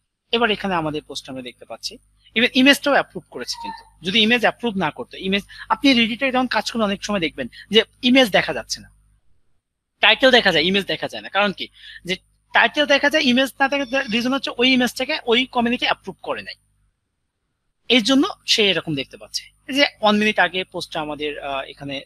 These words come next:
উম, দেওয়া হয়েছে বা পোস্টটা করা হয়েছে, পোস্টে গেলে আমরা এখানে পোস্টটা দেখতে পাচ্ছি। আহ,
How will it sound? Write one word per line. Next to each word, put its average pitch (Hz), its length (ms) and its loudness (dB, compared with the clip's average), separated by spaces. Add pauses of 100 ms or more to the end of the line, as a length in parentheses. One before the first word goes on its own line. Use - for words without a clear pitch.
(340)
উম, 139 200 -14
দেওয়া 135 200 -6
হয়েছে 127 240 -18
বা 135 140 -12
পোস্টটা - 680 -20
করা 123 180 -10
হয়েছে, 120 220 -16 (380)
পোস্টে 208 260 -4
গেলে 196 100 0
আমরা 180 140 0
এখানে 175 180 -6
পোস্টটা 165 280 -10
দেখতে 160 220 -6
পাচ্ছি। - 320 -10 (540)
আহ, 143 140 -2